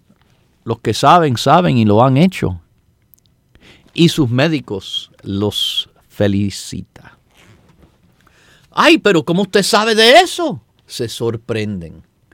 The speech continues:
Se sorprenden. Sí,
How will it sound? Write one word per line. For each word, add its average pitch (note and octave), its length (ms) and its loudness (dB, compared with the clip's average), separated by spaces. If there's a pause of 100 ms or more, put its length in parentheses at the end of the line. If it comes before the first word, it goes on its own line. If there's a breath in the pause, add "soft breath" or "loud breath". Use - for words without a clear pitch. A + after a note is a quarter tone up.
(680)
Se F#3 280 -2
sorprenden. C3 880 -6 (1400)
Sí, D3+ 380 -8